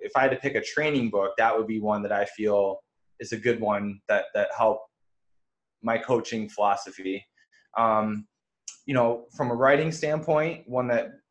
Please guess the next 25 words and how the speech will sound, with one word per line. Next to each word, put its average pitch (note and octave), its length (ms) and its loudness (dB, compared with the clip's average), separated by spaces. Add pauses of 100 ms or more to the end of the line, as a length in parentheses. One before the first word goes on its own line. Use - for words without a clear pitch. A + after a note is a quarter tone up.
that, A2+ 300 0
that A#2 300 0
sticks - 320 -4
out A#2 240 4
is, A2 160 -6
is G2+ 200 -14
called A2+ 300 0
Everybody B2 460 0
Writes. - 800 -2
Um, G2+ 260 -2
I G#2 60 -2
think B2+ 220 -8
the, A2 420 2
the, G#2 260 -2 (340)
uh, A2 220 0 (120)
the G#2 120 0
author's A#2 400 0
name A2 220 -4
is G#2 240 -8
Danny, B2 800 -4 (720)
I G#2 60 -6
forget A#2+ 280 -6
the A#2 60 -6
last G#2 340 2
name, F#2+ 320 -6